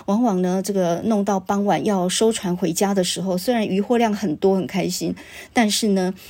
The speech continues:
他的脸被太阳晒得火辣辣，全身冒汗，然后手呢，都已经被船桨弄，弄，就是弄出了伤口，双手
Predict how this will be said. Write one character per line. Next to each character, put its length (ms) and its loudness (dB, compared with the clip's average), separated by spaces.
他 120 -2
的 140 0
脸 360 0
被 140 0
太 220 -4
阳 180 -2
晒 320 2
得 120 -4
火 240 -2
辣 200 -2
辣， 240 -4
全 260 -2
身 220 0
冒 320 2
汗， 360 -6
然 100 -4
后 260 2
手 360 0
呢， 160 4
都 160 2
已 40 0
经 320 2
被 220 -2
船 320 -2
桨 300 0
弄， 320 2
弄， 300 0
就 80 -2
是 380 -2
弄 180 2
出 160 -2
了 100 2
伤 300 0
口， 240 -6
双 240 -2
手 240 -2